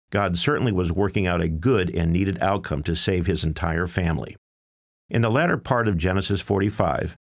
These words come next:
after this decades-long ordeal, Joseph tearfully told his brothers that it was God that allowed him to be sold into Egypt and to serve in Pharaoh's house.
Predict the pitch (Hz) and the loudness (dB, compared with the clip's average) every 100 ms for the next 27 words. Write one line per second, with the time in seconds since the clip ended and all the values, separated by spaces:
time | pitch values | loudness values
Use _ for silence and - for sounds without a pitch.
0 | _ - 101 107 92 92 78 78 110 123 | _ -4 -4 0 0 0 0 0 0 2
1 | 113 104 98 104 107 87 104 95 82 - | 0 2 0 2 2 2 2 2 0 -2
2 | 87 - _ _ - 117 117 104 - - | -6 -12 _ _ -2 0 2 0 0 0
3 | 156 156 139 135 131 120 120 104 95 113 | 0 2 0 2 2 2 2 2 2 2
4 | 78 78 92 92 90 92 85 107 143 92 | 0 0 2 2 2 0 2 2 2 0
5 | 80 82 80 80 76 78 82 76 80 - | 0 0 0 0 0 0 0 0 -2 0
6 | 85 71 67 76 - 80 76 104 - _ | -2 -2 -2 -2 -2 -2 0 -4 -6 _
7 | _ - 85 85 - 117 104 95 80 - | _ -4 -2 -2 -2 0 0 0 -2 -2
8 | 82 78 95 120 113 - - | 0 0 0 -2 -2 -4 -8